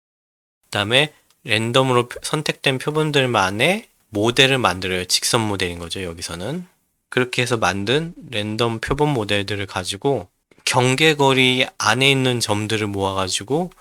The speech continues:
걔네를 인라이어라고 규정을 해요. 그다음에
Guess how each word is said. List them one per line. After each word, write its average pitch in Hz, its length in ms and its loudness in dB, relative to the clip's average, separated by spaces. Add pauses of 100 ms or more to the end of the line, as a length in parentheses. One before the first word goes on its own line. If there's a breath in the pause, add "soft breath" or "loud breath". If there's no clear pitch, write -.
(180 loud breath)
걔네를 104 440 2
인라이어라고 104 840 -2
규정을 90 400 -6
해요. 98 160 -10 (1300 loud breath)
그다음에 110 760 2